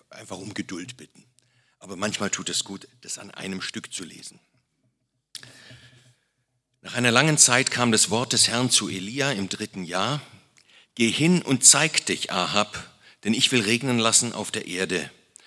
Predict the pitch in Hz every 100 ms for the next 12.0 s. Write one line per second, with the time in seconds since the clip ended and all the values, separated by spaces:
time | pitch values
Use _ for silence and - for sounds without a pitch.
0 | - - 95 98 98 95 92 92 82 92
1 | 156 190 208 - - 95 - - - 104
2 | 104 - 104 - 82 82 85 85 - -
3 | - - - 123 123 107 107 98 120 156
4 | - 87 123 139 120 - 98 85 85 87
5 | 78 82 82 80 76 76 78 69 _ -
6 | - - 98 - 123 123 131 120 127 -
7 | - 101 127 151 151 - 101 90 87 85
8 | 92 - 104 113 113 - 143 185 _ _
9 | _ _ _ _ _ _ _ _ - 78
10 | - 101 104 98 - 110 117 - 104 82
11 | 85 85 101 104 101 - 131 135 95